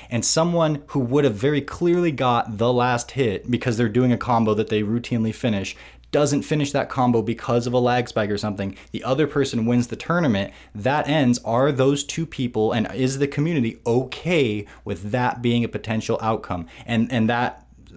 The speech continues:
thread runs through the entirety of the tournament. At any point, something like that can happen.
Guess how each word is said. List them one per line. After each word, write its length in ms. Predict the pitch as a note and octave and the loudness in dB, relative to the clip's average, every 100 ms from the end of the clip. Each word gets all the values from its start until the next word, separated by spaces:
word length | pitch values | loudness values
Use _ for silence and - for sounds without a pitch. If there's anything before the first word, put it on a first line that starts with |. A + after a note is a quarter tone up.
| A2+ | -18
thread 380 | - C3 C#3 G2+ | -2 0 2 2
runs 340 | A2+ A#2+ A#2+ | 2 2 2
through 140 | A#2 | -2
the 120 | G#2+ A2 | -2 -2
entirety 460 | G#2 - A#2+ A#2 | -2 -2 0 0
of 100 | A2 | -2
the 60 | G2+ | -4
tournament. 380 | - C#3 A#2 A2 | -2 0 0 -2
At 200 | G#2+ - | -6 -4
any 240 | C#3 E3+ | -2 0
point, 400 | F3 - E3 A#2 | -2 -2 0 0
something 400 | - C#3 C3 C#3 | -2 -2 0 0
like 160 | B2+ B2 | 0 0
that 160 | C#3 G2+ | -2 -2
can 120 | C3 | -2
happen. 420 | C#3 F3+ A2 F#2 | 0 -2 -2 -6